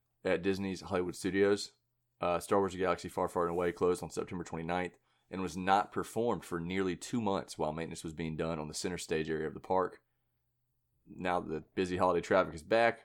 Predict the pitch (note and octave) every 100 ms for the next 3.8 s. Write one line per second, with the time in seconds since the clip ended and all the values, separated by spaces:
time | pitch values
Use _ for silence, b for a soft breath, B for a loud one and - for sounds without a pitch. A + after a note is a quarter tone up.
0 | - F#2+ F#2 F2+ E2 - D#2+ D#2+ E2 -
1 | - E2 D#2 - D#2+ D#2 - _ _ _
2 | - G2 A2+ G#2 F#2 G2 F2+ E2+ E2+ E2
3 | - E2+ E2 D#2+ D#2 D2+ D#2+ D#2